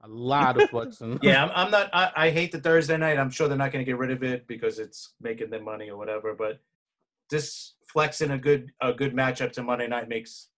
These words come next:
Speaker 2: a whole lot of sense. I just don't know, um, 'cause that's giving a team an extra day, so I don't know if that's gonna come into play, um, or less one, you know, one day less the following week.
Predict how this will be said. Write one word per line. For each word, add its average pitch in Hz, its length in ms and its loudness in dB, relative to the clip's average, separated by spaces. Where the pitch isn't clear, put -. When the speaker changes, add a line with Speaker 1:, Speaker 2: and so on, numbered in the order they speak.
Speaker 2:
a - 40 -20
whole 160 180 -4
lot 131 180 2
of 120 80 -4
sense. 127 240 -4
I 139 80 0
just 190 180 -8
don't 202 160 0
know, 196 300 -2
um, 147 480 4
'cause 143 160 -6
that's 156 220 2
giving 165 240 0
a 143 60 -4
team 156 260 0
an 139 80 2
extra 147 320 -2
day, 147 580 2
so 135 200 -2
I 143 60 4
don't 143 120 2
know 143 100 4
if 135 80 -2
that's 143 240 2
gonna 151 160 -4
come 147 180 -2
into 147 160 -2
play, 147 560 2
um, 110 640 -6
or 120 160 2
less 131 500 -2
one, 135 640 -6
you 143 100 -6
know, 110 120 -4
one 127 240 -4
day 123 200 0
less 131 300 0
the 143 140 -12
following 170 580 2
week. 170 380 -8